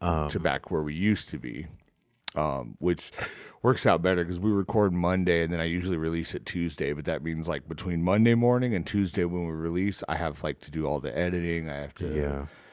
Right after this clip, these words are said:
Speaker 2: make the little card, edit the video, edit all the audio,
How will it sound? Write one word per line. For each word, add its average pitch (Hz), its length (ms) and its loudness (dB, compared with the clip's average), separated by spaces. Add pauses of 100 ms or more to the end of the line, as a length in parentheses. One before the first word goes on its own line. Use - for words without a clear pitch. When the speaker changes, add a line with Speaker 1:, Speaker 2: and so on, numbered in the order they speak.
(200)
Speaker 2:
make 82 300 -4
the 73 240 -2
little 78 220 -4
card, 80 640 0
edit 73 240 -8
the 73 100 -12
video, 78 800 -4
edit 73 320 -8
all 76 160 -4
the 69 140 -6
audio, 78 680 -4